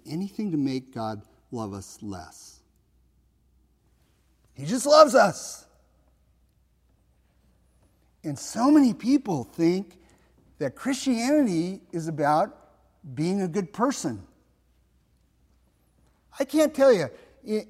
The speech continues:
i-, how many new members classes I had where we would go over the parable of the lost son, and we would talk about this grace. And I would have people in those classes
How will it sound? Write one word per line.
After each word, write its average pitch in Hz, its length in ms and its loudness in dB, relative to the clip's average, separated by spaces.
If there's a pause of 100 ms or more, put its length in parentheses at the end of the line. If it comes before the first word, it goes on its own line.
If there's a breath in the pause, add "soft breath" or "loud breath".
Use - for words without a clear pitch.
i-, 190 140 -8
how 277 380 0
many 277 340 2
new 233 200 2
members 220 380 0
classes 160 480 -6
I 147 140 0
had 143 200 -4
where 151 220 -4
we 190 220 -6
would 190 200 -6
go 165 280 2
over 160 440 0 (280 loud breath)
the 143 100 -6
parable 170 800 0
of 143 160 -4
the 143 60 -8
lost 135 480 -6
son, 120 360 -10 (920)
and 160 120 0
we 160 100 2
would 151 180 0
talk 160 280 -4
about 151 280 -2
this 131 160 -10
grace. 135 580 -8 (1900)
And 202 120 -2
I 226 120 2
would 262 120 4
have 240 280 0
people 240 420 0
in 208 80 -2
those 165 180 -2
classes 170 600 -10